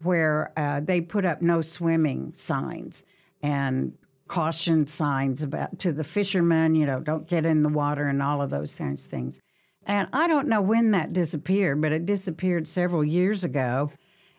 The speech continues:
well before this construction started. And, uh, maybe before that last big,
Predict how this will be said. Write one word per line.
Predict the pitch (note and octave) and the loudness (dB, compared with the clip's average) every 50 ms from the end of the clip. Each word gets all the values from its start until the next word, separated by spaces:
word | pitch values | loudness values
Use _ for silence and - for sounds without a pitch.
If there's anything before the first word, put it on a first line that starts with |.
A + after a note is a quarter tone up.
| _ _ _ _ - | _ _ _ _ -4
well | F3+ F#3 F#3 A3+ C4 D4 | -2 0 2 2 2 2
before | B3+ G3 F#3+ E3+ C#3+ - - F#3+ F#3 F3+ F3 D3+ C#3+ C#3 C3+ C#3 C#3 | 2 2 0 0 0 0 0 2 2 4 4 4 4 4 2 2 0
this | D3 C#3 C#3 D#3+ D#3 - - | -2 -2 0 0 0 -2 -4
construction | - - E3+ C3+ C3 - - G3 G#3+ C4 - - - C#3+ C3+ - - - | -6 -2 -2 -2 -2 -2 -2 -4 -4 -4 -6 -6 -6 -4 -4 -6 -8 -12
started. | - - - - C#3+ C3+ - - - - - - - _ _ _ _ _ _ _ _ _ _ - | -12 -12 -8 -6 -6 -6 -6 -8 -10 -12 -12 -14 -16 _ _ _ _ _ _ _ _ _ _ -2
And, | F3 E3+ E3 D#3+ D#3 D3+ D3+ D3 D3 D3+ | 0 2 2 2 2 4 4 2 2 2
uh, | D3 C#3+ C#3+ D#3 D#3 | 0 0 0 0 2
maybe | D#3+ D#3+ E3+ F3 F#3+ G3 G#3+ A3 G#3+ A3 G#3+ G#3+ G#3 G#3 - - _ _ _ _ _ _ _ _ _ _ _ _ - - A3 | 2 2 2 2 2 2 2 2 2 2 2 0 -2 -4 -6 -12 _ _ _ _ _ _ _ _ _ _ _ _ -6 -2 0
before | G#3+ G#3+ G3 G#3 A3 G3+ F#3+ | 0 0 2 2 2 2 2
that | F#3 F#3 F3 D#3+ - | 2 2 0 0 0
last | F3 F3 F3+ E3+ D#3+ D#3+ D#3 - - D3+ | -2 0 2 0 0 0 -2 -6 -6 -2
big, | D#3+ D#3+ D#3 D3 D3 D3 | 0 0 0 0 -2 -8